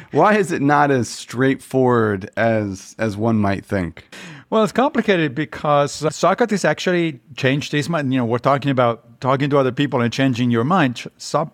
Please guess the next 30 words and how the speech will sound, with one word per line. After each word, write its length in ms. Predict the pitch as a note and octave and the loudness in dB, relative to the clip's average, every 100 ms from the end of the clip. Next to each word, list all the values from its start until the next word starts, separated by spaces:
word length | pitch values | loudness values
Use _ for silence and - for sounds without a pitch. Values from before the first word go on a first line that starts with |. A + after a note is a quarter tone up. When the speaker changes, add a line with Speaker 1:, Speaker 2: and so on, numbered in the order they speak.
| - | -4
Speaker 2:
Socrates 480 | - C#3+ D#3 E3 | 0 2 2 0
apparently 460 | D#3 B2 A2+ - B2+ | 0 0 -2 -2 -4
changed 400 | - A2 G#2+ - | -4 -2 -2 -4
his 140 | B2 | -4
mind. 300 | C#3+ F#3 G#2+ - | 0 0 0 -2
There 120 | B2 | -2
is 200 | C3+ - | 0 0
a 180 | A2+ G#2+ | -2 -2
Platonic 420 | B2 A#2 C#3 C3+ | -2 0 0 2
dialogue, 480 | A2 G2+ G#2 A#2 C#3+ - | 2 0 0 -2 -4 -8
the, 320 | A2+ A2+ G#2+ - | -6 -6 -6 -6
the 100 | A#2 | -2
Meno, 460 | B2 A#2 G2+ C#3 - _ _ _ _ _ | 2 2 0 -4 -8 _ _ _ _ _
where 720 | B2+ A#2+ A#2+ A#2 A#2 A2+ A2 | -2 2 4 4 4 2 0
Socrates 760 | A2+ B2 B2 B2 B2 A#2 A2 - | -2 0 2 0 0 -2 -2 -2
raises 420 | G#2 B2+ C3+ C#3 | 0 2 2 -2
the 100 | D3+ | -4
question, 580 | - A#2 A2+ - B2 C3 | -2 -2 -2 -2 -2 -2
in 80 | G#2+ | -2
fact, 220 | G#2+ G2 | -4 0
one 160 | A2 | 0
of 80 | A#2 | 2
his 100 | G#2+ | 0
friends 380 | - C3 G#2 G2+ | 0 0 0 -2
raises 320 | G#2+ A#2 A#2 | 0 0 -2
the 100 | A#2+ | -6
questions 500 | - A2+ A2 A#2 G#2 | -2 -2 -2 -4 0
of, 220 | G#2+ G2+ | 0 0
you 60 | B2 | 0
know, 160 | G2+ | -2